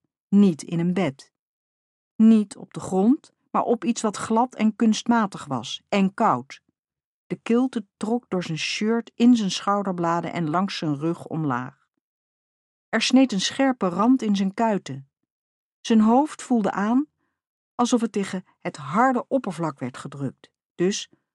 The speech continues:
had hij zijn rechterelleboog naar achteren gebracht om zichzelf omhoog te duwen. Dat had hij althans geprobeerd.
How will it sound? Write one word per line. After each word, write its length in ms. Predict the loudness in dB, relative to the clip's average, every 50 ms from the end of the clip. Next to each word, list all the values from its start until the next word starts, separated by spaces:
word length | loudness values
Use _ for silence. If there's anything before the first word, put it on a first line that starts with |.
| _ _ _
had 180 | _ -4 -4 -2
hij 160 | 0 -2 -2
zijn 180 | -2 -2 -2 -2
rechterelleboog 880 | -2 -4 -4 -6 -8 -10 -6 -4 -4 -4 -4 -4 -4 -4 -4 -4 -6
naar 120 | -6 -6 -2
achteren 460 | -2 -2 -2 -2 -6 -10 -10 -8 -8
gebracht 540 | -10 -12 -10 -6 -4 -4 -4 -4 -6 _ _ _ _ _ _ _ _ _ _ _ _
om 140 | 0 0 0
zichzelf 640 | 2 0 -2 -4 -4 -2 0 0 0 0 -2 -4 -2
omhoog 440 | 0 0 2 4 4 2 2 0 -2
te 120 | -10 -10
duwen. 280 | -8 -8 -8 -8 -10 -12 -18 _ _ _ _ _ _ _ _ _ _ _ _ _ _ _ _ _ _ _ _
Dat 200 | -4 -4 -2 -2
had 160 | -4 -4 -2
hij 160 | -2 -2 -2
althans 380 | -2 -2 -2 -4 -4 -4 -4 -6
geprobeerd. 840 | -6 -8 -8 -6 -4 -4 -2 0 2 2 2 0 -2 -4 -8 -14